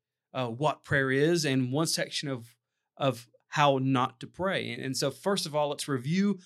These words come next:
real fast. Prayer is communication with God. And communication is important for any relationship, but especially your relationship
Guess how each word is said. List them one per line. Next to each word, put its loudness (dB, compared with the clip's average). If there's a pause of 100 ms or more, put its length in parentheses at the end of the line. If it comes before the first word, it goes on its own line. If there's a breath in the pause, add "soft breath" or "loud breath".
(180 loud breath)
real 8
fast. 2
Prayer 2
is -2
communication -2
with -6
God. -2 (500 soft breath)
And 0 (120)
communication 2
is -4
important -2
for -6
any 4
relationship, -2 (320 soft breath)
but 0
especially 2
your 0
relationship -2